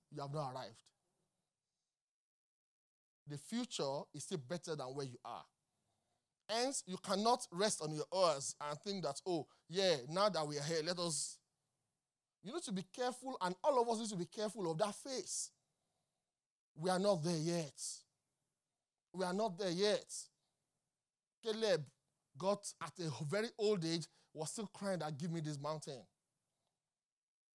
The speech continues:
Think about it. There's so much more you and I can still do in God.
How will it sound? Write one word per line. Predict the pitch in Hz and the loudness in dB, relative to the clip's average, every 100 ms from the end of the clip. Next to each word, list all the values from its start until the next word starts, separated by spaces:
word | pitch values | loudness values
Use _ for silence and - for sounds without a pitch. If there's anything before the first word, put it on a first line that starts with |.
| _ _ _ _ | _ _ _ _
Think | - 262 208 | -8 -6 -2
about | 156 151 160 | 0 0 0
it. | 196 - | -6 -6
There's | 160 156 | -6 -2
so | - - 233 | 0 2 2
much | 208 214 - | 0 -2 -2
more | 190 151 | 0 0
you | 143 131 214 - | -2 -2 -2 -4
and | 151 147 - | -8 -8 -2
I | 160 156 131 107 _ _ _ | 0 0 -2 -10 _ _ _
can | 170 151 | -10 -8
still | - 190 | -2 0
do | 180 131 165 175 170 170 | 0 -2 -4 -2 -2 -6
in | - 135 120 | -12 -14 -10
God. | 131 139 104 | -6 -6 -8